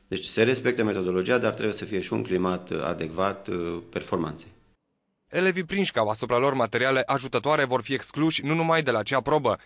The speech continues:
Speaker 2: ci nu vor mai putea participa la niciunul dintre examenele de bacalaureat. Măsuri drastice vor fi luate și în cazul profesorilor care le vor permite elevilor să copieze. Astfel, sancțiunile variază de la excluderea totală de la bacalaureat și până la sesizarea organelor de cercetare penală.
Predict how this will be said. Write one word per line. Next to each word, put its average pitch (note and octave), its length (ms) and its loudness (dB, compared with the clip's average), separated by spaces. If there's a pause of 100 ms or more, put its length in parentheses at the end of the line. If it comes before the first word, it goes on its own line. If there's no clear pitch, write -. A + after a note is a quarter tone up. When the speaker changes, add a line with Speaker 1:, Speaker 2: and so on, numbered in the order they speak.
Speaker 2:
ci - 100 -8
nu D#3+ 100 0
vor D3 160 2
mai C#3+ 100 2
putea B2+ 220 0
participa B2 500 0
la B2+ 80 4
niciunul D3 380 0
dintre C3 260 -2
examenele B2 480 2
de A#2 100 2
bacalaureat. A2+ 680 2
Măsuri D#3 300 0
drastice D#3 400 0
vor C3+ 140 0
fi D3 100 -4
luate D3 220 2
și C#3 100 -2
în C3 60 -2
cazul D3 240 2
profesorilor C#3+ 680 2
care C3+ 240 2
le C3 100 4
vor A#2+ 200 2
permite C3 460 0
elevilor A#2 420 2
să A2 120 -6
copieze. A2+ 600 0
Astfel, A#2 360 0
sancțiunile B2+ 560 0
variază A2+ 380 2
de A#2 100 0
la A2+ 140 4
excluderea C3 500 0
totală B2 300 0
de A#2+ 80 2
la G#2+ 100 4
bacalaureat B2 600 2
și C3+ 120 -8
până D3+ 180 0
la C3+ 120 4
sesizarea C#3 520 0
organelor C3 560 2
de A2 120 0
cercetare A#2+ 520 0
penală. A#2+ 480 2